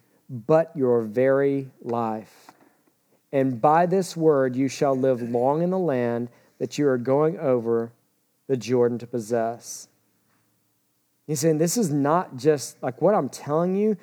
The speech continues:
that you need to make known to your children. It's not just empty words. It is your very life. This, this law,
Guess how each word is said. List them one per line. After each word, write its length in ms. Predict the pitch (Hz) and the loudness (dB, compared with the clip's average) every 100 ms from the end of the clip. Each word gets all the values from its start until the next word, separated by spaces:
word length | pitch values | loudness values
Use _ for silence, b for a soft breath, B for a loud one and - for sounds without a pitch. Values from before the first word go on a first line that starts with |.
| b - | b -6
that 80 | |
you 120 | 139 135 | -2 0
need 220 | 147 170 | 0 2
to 200 | 170 131 - | 0 -2 -4
make 360 | 147 156 156 | 0 0 -2
known 360 | 131 131 147 160 | -4 0 0 -2
to 120 | - | 0
your 140 | 135 120 | -2 -2
children. 560 | - 139 156 180 190 b b | -2 -2 0 -2 -4 b b
It's 160 | - 165 | -8 -4
not 220 | 196 180 | -2 2
just 260 | 202 143 - | 2 2 -4
empty 380 | 165 170 - 143 | -4 -2 0 -2
words. 840 | 107 135 156 123 - 90 - - _ _ - | 0 2 2 0 -10 -16 -18 -18 _ _ -4
It 200 | 147 147 180 | -4 -2 0
is 320 | 190 185 135 | 2 2 2
your 240 | 170 170 | 2 2
very 400 | 139 160 165 143 | 2 4 4 2
life. 640 | 123 135 151 85 - - _ _ _ _ _ _ _ _ _ _ _ _ _ _ _ _ _ - | 0 -2 -4 -10 -20 -20 _ _ _ _ _ _ _ _ _ _ _ _ _ _ _ _ _ -10
This, 480 | 120 165 180 - b b b b _ _ _ _ _ _ _ 147 | 2 2 2 -8 b b b b _ _ _ _ _ _ _ -16
this 480 | 127 135 190 - | -2 0 2 0
law, 680 | 156 147 156 190 117 95 - | -2 2 4 4 2 -4 -14